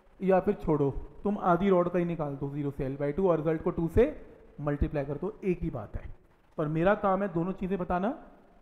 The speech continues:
कि आप किस तरीके से limit put करके answer दोनों में same कर सकते हो। I hope integration आपको आती है, एक्स क्यूब की इंटीग्रेशन में लिमिट तो put कर ही लोगे, तो limit put करने के बाद answer same ही आएगा। Important ये नहीं है,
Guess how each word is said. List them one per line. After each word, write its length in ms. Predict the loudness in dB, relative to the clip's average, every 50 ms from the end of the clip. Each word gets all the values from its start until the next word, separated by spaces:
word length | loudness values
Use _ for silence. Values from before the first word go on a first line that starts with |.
| _ _ 2
कि 40 | 2
आप 180 | 2 2 0
किस 200 | -4 -4 -4 -2
तरीके 280 | -2 -2 -2 0 0 0
से 120 | 0 2 0
limit 320 | 0 0 0 -2 -2 -2
put 160 | -2 -4 -2 -2
करके 220 | -4 -2 -2 -2
answer 320 | -2 -2 -2 -2 -2 -4
दोनों 320 | -2 -2 -2 -2 -2 -2 -2
में 240 | -2 -2 -2 -4 -8 -16 -18
same 280 | -12 -2 0 0 0 0
कर 120 | -2 -6 -8
सकते 320 | -8 -10 -12 -8 -2 0
हो। 60 | 2
I 60 | 2 4
hope 220 | 4 2 2 2
integration 380 | 0 -2 0 -2 -4 -4 -4 -6
आपको 160 | -6 0 0
आती 240 | 0 0 2 0 0
है, 180 | 0 0 -2 -6 -16 -20 -18 -18 -18 -18 -18 _ _ _ _ _ _ -6
एक्स 220 | -4 -4 -4 -4 -6
क्यूब 240 | -4 -2 -2 -2 -2
की 100 | -2 -4
इंटीग्रेशन 440 | -2 0 0 0 0 0 0 0 -2
में 60 | 0
लिमिट 240 | 0 0 -2 0 -2
तो 80 | -2
put 160 | -4 -4 -4 0
कर 120 | 0 2
ही 60 | 2
लोगे, 260 | 4 4 4 4 4 2 2 -2 -12 -20 -20 -20 -20 -20 -20 -12 _ 0
तो 60 | 0
limit 340 | 2 2 2 0 0 0 0
put 140 | -2 -4 -2
करने 280 | 0 -2 0 0 -2 -4
के 120 | -4 -6
बाद 180 | -6 -6 -6 -6
answer 480 | -4 -4 -4 -4 -2 0 -2 -2 -2 -4 -14 -16 -10 -8 -8
same 340 | -4 -2 -2 -2 -2 -2 -4
ही 160 | -4 -4 -4
आएगा। 340 | -4 -6 -8 -10 -14 -16 -14 -14 -16 -18 _ _ _ _ _ _ _ -6
Important 600 | -4 -4 -2 0 0 2 2 2 2 0 0 2
ये 160 | 2 2 2
नहीं 160 | 2 2 2 2
है, 280 | 0 0 -2 -4 -10